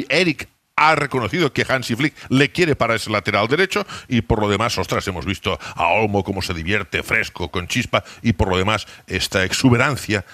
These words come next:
de la cantera azulgrana, esta fusión entre el primer equipo y el filial que hace que esta temporada se presente en términos de recursos humanos exuberante y esto le va a hacer falta a Barcelona. Pero, como tú has dicho, Álvaro Benito, queda, le queda a Deco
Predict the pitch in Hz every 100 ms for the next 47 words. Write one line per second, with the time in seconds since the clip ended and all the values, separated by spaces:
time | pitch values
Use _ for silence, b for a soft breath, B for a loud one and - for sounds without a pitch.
0 | B 90 95 95 95 113 98 87 95 98
1 | 101 - 92 104 95 110 104 104 - 104
2 | 95 117 101 107 95 120 101 95 - B
3 | B 104 107 - 104 - B B B B
4 | 101 - 107 110 87 98 101 101 107 92
5 | 82 113 101 101 95 160 143 120 98 107
6 | - 123 107 92 95 104 143 - B B
7 | B B 101 - 101 98 120 113 120 104
8 | 110 - 98 95 107 85 104 104 104 101
9 | 110 92 76 - - 233 233 226 - 123
10 | 123 160 135 - 127 113 104 127 147 127
11 | B B B B - 147 139 135 - 98
12 | 110 - 127 107 95 98 117 127 117